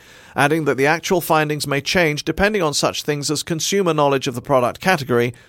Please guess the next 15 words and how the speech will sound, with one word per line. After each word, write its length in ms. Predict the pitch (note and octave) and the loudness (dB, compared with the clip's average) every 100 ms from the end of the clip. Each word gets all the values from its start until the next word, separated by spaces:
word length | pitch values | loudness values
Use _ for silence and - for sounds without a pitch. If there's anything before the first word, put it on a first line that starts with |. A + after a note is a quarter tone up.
| _ | _
their 140 | C#3 B2+ | -2 2
valuations 640 | C3 B2 C3+ D#3+ D#3+ D#3 | 2 2 2 0 -2 -4
for 160 | - C#3+ | 0 2
items 340 | C#3+ C#3 B2 | 2 0 -2
in 140 | C#3+ E3+ | -2 -2
that 200 | F2+ - | -4 -4
category, 460 | G#2+ - B2+ C3+ | -4 -4 -4 -2
and 120 | D#3 | 0
the 120 | E3 D#3 | 0 0
interplay 420 | E3 D3+ D3+ C#3 | -2 -2 0 0
between 360 | C#3 C#3+ C#3 | 0 -2 -2
online 560 | - F3 D#3+ B2 B2+ B2 | 2 2 2 2 2 0
and 200 | D3 D3+ | 0 2
offline 440 | A#2 A2 G#2+ G2+ G2+ | 0 0 -4 -4 -2
purchasing. 600 | D3 D3+ A2+ - F#2 | 0 0 -4 -8 -8